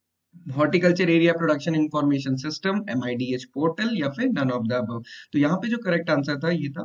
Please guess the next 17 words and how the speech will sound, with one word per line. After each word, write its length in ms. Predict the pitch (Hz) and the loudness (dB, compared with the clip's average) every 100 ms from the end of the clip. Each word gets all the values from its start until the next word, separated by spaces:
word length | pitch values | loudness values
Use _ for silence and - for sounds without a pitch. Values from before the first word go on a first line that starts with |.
| - | -4
हॉर्टिकल्चर 520 | 131 131 143 151 175 165 | -2 0 0 0 2 0
एरिया 200 | 160 165 | 2 0
प्रोडक्शन 300 | 151 143 160 | -2 -6 -4
इन्फॉर्मेशन 600 | 156 151 151 143 151 156 160 | -4 -4 -4 -2 -2 -4 -6
सिस्टम। 360 | 151 - 247 - - - - - | -6 -4 -6 -6 -16 -20 -10 -2
तो 80 | |
जो 120 | 180 202 | 0 2
हॉर्टिकल्चर 560 | 147 143 196 226 254 240 | 2 2 0 0 0 -2
स्टैट्स 340 | 220 202 - | -2 -2 0
डिवीजन 320 | 143 151 165 185 | 2 2 4 2
और 80 | 180 | 2
डिपार्टमेंट 480 | 175 151 135 170 175 | 2 0 0 -2 -2
of 60 | 165 | -2
agriculture 480 | 156 156 170 175 | 0 -2 -2 0
and 180 | 175 175 147 | 0 0 0
corporation 580 | 131 139 139 185 196 | -2 -2 -4 -2 0
है, 160 | 185 | 0